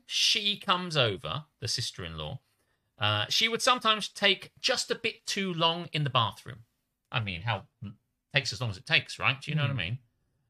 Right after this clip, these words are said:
Speaker 1: Um,
Speaker 2: Uh, people must suspect I'm snooping all the time.
Speaker 1: <laughs> I had an amazing snoop earlier, I'll tell you
Speaker 2: Yeah,
Speaker 1: that.
Speaker 2: yeah,
Speaker 1: Yeah,
Speaker 2: me
Speaker 1: yeah,
Speaker 2: too.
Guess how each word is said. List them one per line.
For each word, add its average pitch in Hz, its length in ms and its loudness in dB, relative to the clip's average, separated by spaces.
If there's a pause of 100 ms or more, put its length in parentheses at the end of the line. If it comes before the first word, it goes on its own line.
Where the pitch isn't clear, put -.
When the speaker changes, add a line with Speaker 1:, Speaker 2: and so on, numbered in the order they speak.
Speaker 1:
Um, 120 500 4
Speaker 2:
Uh, 131 60 -8
people 127 280 -2
must 104 180 -4
suspect 113 420 -4
I'm 110 120 -2
snooping 98 460 -8
all 123 140 0
the 127 100 -4
time. 135 400 -8
Speaker 1:
<laughs> - 1500 -2
I 143 60 6
had 135 120 6
an 123 80 2
amazing 113 480 2
snoop 90 300 -6
earlier, 80 260 0
I'll 80 60 -8
tell 92 140 -4
you 110 60 0
Speaker 2:
Yeah, 117 180 0
Speaker 1:
that. 120 80 -8
Speaker 2:
yeah, 107 180 -6
Speaker 1:
Yeah, 82 100 -2
Speaker 2:
me 82 60 0
Speaker 1:
yeah, 80 80 -2
Speaker 2:
too. 101 200 -4